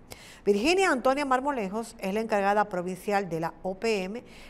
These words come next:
y señaló que la ministra de la Mujer ha desarrollado una serie de accio-,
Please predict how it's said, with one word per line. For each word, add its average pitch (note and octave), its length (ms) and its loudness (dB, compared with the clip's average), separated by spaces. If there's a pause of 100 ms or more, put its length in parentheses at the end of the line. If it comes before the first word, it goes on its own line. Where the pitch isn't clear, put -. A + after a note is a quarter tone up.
(120)
y D#4 140 4
señaló D4+ 400 6
que C4+ 120 4
la C4 100 6
ministra G#3+ 460 0
de A3+ 40 4
la A3 80 4
Mujer A#3 480 -2 (380)
ha G3 100 2
desarrollado G3+ 560 2
una G3 140 -2
serie F#3 240 -4
de F3 80 -2
accio-, B3 420 -4